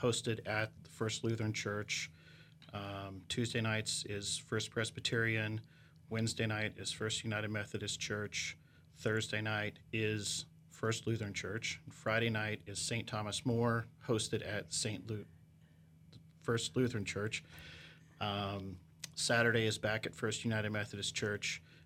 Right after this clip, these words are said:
and Sunday is at, uh,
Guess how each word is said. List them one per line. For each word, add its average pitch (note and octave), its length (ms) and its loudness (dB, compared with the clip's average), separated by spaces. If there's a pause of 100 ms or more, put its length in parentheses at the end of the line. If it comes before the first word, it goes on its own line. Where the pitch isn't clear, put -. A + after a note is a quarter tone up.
and G2+ 140 -4
Sunday G#2+ 420 2
is G2+ 440 -2
at, G2 400 -2 (540)
uh, F#2 320 -8